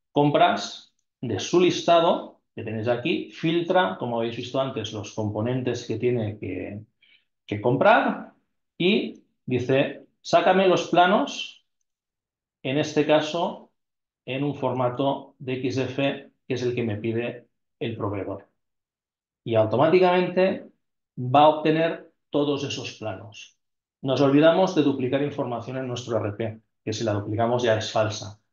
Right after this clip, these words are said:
Asegura que coge el último plano. Y además asegura que si ese plano está dentro de una acción de cambio, pues le va a saltar una, un aviso. Y ya para ir terminando,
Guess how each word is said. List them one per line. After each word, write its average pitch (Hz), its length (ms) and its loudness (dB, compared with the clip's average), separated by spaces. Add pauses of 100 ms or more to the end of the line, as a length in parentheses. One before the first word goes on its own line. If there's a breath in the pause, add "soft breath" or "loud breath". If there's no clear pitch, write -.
(120)
Asegura 156 520 4
que 160 140 2
coge 147 500 -2
el 120 140 -8
último 120 400 -6
plano. 101 400 -6 (260 soft breath)
Y 117 100 -6
además 120 280 2
asegura 143 480 2
que 117 80 -6
si 135 140 -6
ese 127 180 -6
plano 131 300 -2
está - 440 -8 (300 loud breath)
dentro 139 500 0
de 101 280 -8
una 113 180 -4
acción 113 320 -6
de 113 100 -2
cambio, 160 560 2 (800)
pues 107 180 -6
le 117 140 -6
va 113 120 0
a 117 40 -6
saltar 113 440 -4
una, 113 260 -8
un 127 120 -10
aviso. - 460 -10 (1600 loud breath)
Y 151 120 2
ya 170 120 6
para 190 160 8
ir 196 120 4
terminando, 185 960 2